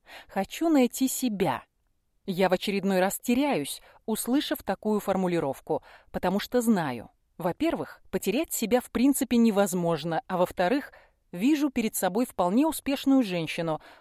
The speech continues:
у которой есть высшее образование, востребованная профессия, работа,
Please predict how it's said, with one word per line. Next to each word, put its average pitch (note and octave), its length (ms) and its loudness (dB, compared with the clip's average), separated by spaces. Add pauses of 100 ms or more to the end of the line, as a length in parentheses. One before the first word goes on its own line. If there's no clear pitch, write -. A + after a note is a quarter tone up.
у F#3+ 80 -2
которой F3+ 340 0
есть F3+ 300 -4
высшее F3+ 360 0
образование, E3 680 0 (240)
востребованная E3+ 800 -2
профессия, D#3+ 640 -4
работа, D3 540 -2